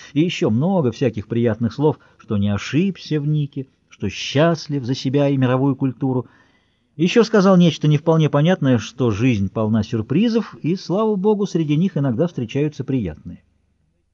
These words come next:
Воткнуться в этот взволнованный монолог было невозможно. Пришлось дослушать до конца и уже потом огорошить новостью.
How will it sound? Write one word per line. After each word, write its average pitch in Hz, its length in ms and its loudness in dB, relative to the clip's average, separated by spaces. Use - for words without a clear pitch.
Воткнуться 156 720 0
в 131 40 2
этот 117 200 -2
взволнованный 120 640 2
монолог 127 380 2
было 170 180 2
невозможно. 180 640 0
Пришлось 147 340 2
дослушать 147 440 0
до 117 80 0
конца 147 320 2
и 156 140 2
уже 156 200 6
потом 185 400 4
огорошить 117 440 4
новостью. 101 440 -2